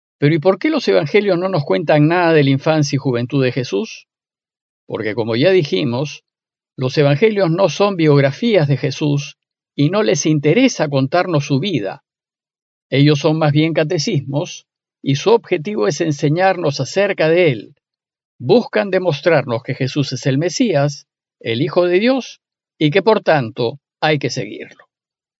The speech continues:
El Evangelio de Juan veinte, treinta, treinta y uno lo dice con toda claridad.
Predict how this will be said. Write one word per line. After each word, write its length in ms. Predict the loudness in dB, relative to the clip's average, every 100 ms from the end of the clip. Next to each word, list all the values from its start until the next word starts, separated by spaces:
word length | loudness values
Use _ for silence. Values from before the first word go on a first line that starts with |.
| _ _ _ _ _ -6
El 140 | 2
Evangelio 400 | 2 2 2 4
de 100 | 4
Juan 280 | 2 0 2
veinte, 420 | 2 2 -2 -6
treinta, 440 | -2 0 2 0 -2
treinta 320 | -4 -2 -2
y 80 | 0
uno 220 | 0 2
lo 160 | 2
dice 260 | 0 0 -2
con 180 | -4 -6
toda 220 | -2 -2
claridad. 460 | -4 -8 -10 -10